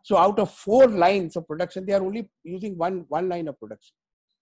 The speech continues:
Obviously, their production is only twenty-five percent of their rated capacity. If every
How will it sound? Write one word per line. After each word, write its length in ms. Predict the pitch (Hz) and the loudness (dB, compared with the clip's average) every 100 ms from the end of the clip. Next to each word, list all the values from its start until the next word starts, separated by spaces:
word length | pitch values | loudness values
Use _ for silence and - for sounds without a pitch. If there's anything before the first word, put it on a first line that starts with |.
| _ _ _ | _ _ _
Obviously, 640 | 160 190 254 240 240 226 240 | 0 2 2 0 -4 -6 -6
their 380 | 185 196 214 - _ | -4 -2 -4 -8 _
production 520 | - 170 175 - 226 196 | -10 -6 -6 -6 -10 -10
is 200 | 175 - _ _ _ - | -12 -16 _ _ _ -12
only 260 | 165 208 220 | -8 -8 -6
twenty-five 540 | 185 185 190 202 196 | -4 -6 -2 -4 -2
percent 300 | 170 190 190 | -6 -6 -10
of 140 | 180 | -10
their 160 | 175 170 | -4 -4
rated 320 | 151 151 160 | -4 -8 -10
capacity. 500 | - 139 139 - _ _ _ _ _ _ _ _ | -10 -8 -8 -10 _ _ _ _ _ _ _ _
If 200 | 180 196 - - | -4 -4 -4 0
every 500 | 202 208 269 226 | 2 4 4 2